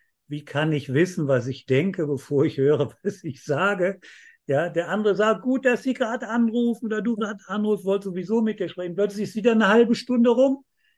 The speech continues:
Ja, und dann ist wieder was und wieder was. Dann kommt Mann oder Frau von dieser reaktiven Schiene nie wieder runter. Und auch wenn das jetzt etwas radikal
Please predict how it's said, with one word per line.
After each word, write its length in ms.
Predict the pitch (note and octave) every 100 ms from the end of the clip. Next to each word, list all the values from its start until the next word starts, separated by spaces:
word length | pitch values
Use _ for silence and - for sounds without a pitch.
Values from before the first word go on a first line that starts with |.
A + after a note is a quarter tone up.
| _ _
Ja, 320 | - D#3 A3+ -
und 260 | - E3+ F3
dann 160 | F#3+
ist 220 | G#3 F3+ D#3+
wieder 320 | A#3 B3+ A3+
was 220 | A3 A3
und 200 | G#3 D#3+
wieder 340 | G3 A#3 F#3
was. 240 | D#3 F3 -
Dann 260 | E3+ E3
kommt 460 | - F3 G3 A3 -
Mann 300 | D3 E3+ A3
oder 260 | F#3+ D#3+ D3
Frau 440 | - C#3+ E3+ G#3
von 240 | - D#3
dieser 400 | D3 F#3 F#3+ E3+
reaktiven 760 | C#3 A3 G#3+ F3 - G3 G3 F#3
Schiene 560 | - - G3 G#3+ G#3+ G#3+ _ _
nie 420 | C#3 D3+ G#3+ A3+
wieder 260 | F3+ G#3 A3
runter. 580 | G3 G#3 A#3+ A3+ D3 - _ _ _ _ _ _ _
Und 220 | - E3
auch 240 | F3 D#3+ C#3+
wenn 180 | F3+ G#3+
das 240 | G3 F#3
jetzt 380 | F3 F3 - -
etwas 560 | D#3 F#3 F3+ E3+ -
radikal 880 | B2 D#3 F3 D#3 - D3 C#3+ C#3 C3